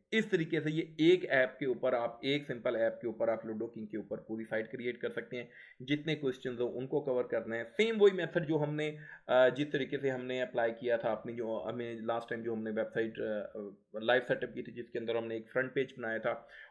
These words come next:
और बाकी blog post बनाए थे, इसी तरीके से जो हम मेन, मेन पेज है हमारा, हमारा Ludo King की, अ, ऐप के ऊपर हो जाएगा और बाकी सारे information पेज होंगे जो हम interlinking करेंगे अपने home page से और हमारी वेबसाइट हो जाएगी। इस तरीके से हम ये website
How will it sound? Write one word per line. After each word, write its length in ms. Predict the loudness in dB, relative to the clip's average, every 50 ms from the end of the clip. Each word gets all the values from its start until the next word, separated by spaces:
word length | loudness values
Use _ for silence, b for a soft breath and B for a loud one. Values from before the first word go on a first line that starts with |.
| B
और 80 | 0 4
बाकी 260 | 4 4 2 2 -2
blog 300 | 0 4 4 4 4 4
post 240 | 0 -2 -2 -2 -4
बनाए 160 | -6 -6 -4
थे, 100 | -4 -6
इसी 260 | -6 -6 -2 -2 -2
तरीके 280 | -2 -2 -6 -4 -2 -2
से 100 | -4 -2
जो 120 | -4 -4
हम 60 | -4 -2
मेन, 540 | -2 -2 -2 -2 -4 -4 -8 -10 -10 -12 -12
मेन 360 | -12 -8 -4 -2 -2 -2 -2
पेज 220 | -2 -4 -2 -2 -2
है 60 | -2
हमारा, 460 | -2 -2 -4 -2 -2 -2 -4 -6 -8 B B B B B B -4
हमारा 240 | -2 0 0 0
Ludo 280 | 0 0 0 2 2 2
King 200 | 2 0 -6 -6
की, 160 | -4 -4 -4
अ, 400 | -4 0 4 6 6 6 4 4 4
ऐप 200 | 4 4 4 4
के 60 | 0 -2
ऊपर 200 | -2 0 0 0
हो 120 | 0 0
जाएगा 240 | 2 2 0 2 2
और 80 | 0
बाकी 240 | 2 0 0 0 -2
सारे 240 | -2 0 0 0 0
information 520 | -4 -8 -10 -8 -8 -8 -4 -4 -4 -2
पेज 260 | -2 -2 -2 0 0 0
होंगे 200 | -2 -2 -2 -4
जो 160 | -2 -4 -4
हम 160 | -4 -4 -6
interlinking 560 | -6 -4 -4 -2 -2 -2 -2 -2 -4 -6 -4
करेंगे 300 | -4 -4 -4 -4 -4 -4
अपने 220 | -4 -4 -4 -8 -10 -10 B B B B B B 4
home 180 | 6 6 6 6
page 240 | 4 2 2 2 0
से 280 | -2 -2 -2 -4 b b b b b
और 160 | 0 0 2 2
हमारी 240 | 0 -2 -2 -2
वेबसाइट 260 | -2 -2 -4 -6 -6 -18 _ _ _ _ _ _ _ _ _ _ _ _ _ _ _ _ _ _ -10
हो 100 | -10 -10
जाएगी। 460 | -10 -14 -18 -20 _ _ _ -4 -4
इस 120 | -4 0 2
तरीके 280 | 0 0 2 0 -4
से 140 | -4 -2 -4
हम 120 | -4 -2 -2
ये 120 | -4 -2
website 480 | -2 -2 -4 -2 -2 -4 -4 -4 -6